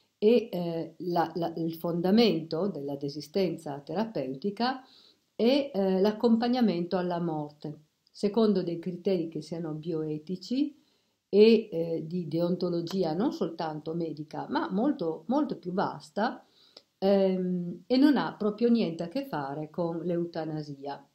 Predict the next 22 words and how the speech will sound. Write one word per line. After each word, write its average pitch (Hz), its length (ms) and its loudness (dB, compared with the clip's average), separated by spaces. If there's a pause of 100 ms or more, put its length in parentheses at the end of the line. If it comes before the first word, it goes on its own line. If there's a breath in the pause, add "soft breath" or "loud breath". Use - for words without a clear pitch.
(160)
anzi, 196 360 -2 (140)
prende 180 320 0
le 170 120 -4
distanze 160 840 -4 (360 soft breath)
dall'eutanasia. 139 1040 -2 (500)
E 190 120 0
se 202 160 2
voi 233 260 2
andate 180 380 0
a - 20 -2
vedervi 175 420 -2
il 180 120 -6
sito 214 480 -2
di 151 100 -4
un'associazione 165 1300 -4
che 156 120 -8
si - 140 -12
chiama 156 320 -4
desistenza 151 720 -6
terapeutica 143 880 -8
punto 160 460 -2
it, 180 560 -4